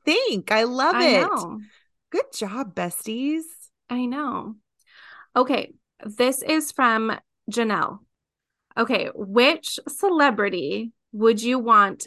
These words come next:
Speaker 2: as your B F F? So I don't know if Janelle meant, like, a celebrity that we've talked about on the podcast or just any random celebrity. So let's do podcast. Anybody that we've talked about.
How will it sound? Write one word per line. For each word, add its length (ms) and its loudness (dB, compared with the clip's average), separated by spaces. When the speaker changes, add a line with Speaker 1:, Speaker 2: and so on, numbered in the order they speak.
Speaker 2:
as 260 2
your 120 -2
B 180 -2
F 180 -2
F? 300 -4
So 140 0
I 60 4
don't 140 0
know 120 4
if 80 0
Janelle 400 2
meant, 500 -2
like, 240 0
a 60 0
celebrity 380 2
that 140 0
we've 160 -2
talked 380 -4
about 240 4
on 160 4
the 60 0
podcast 1040 2
or 260 4
just 560 -8
any 320 -4
random 400 -6
celebrity. 640 -8
So 140 0
let's 240 0
do 400 -2
podcast. 880 -2
Anybody 440 -2
that 240 -4
we've 240 -4
talked 340 -6
about. 460 -12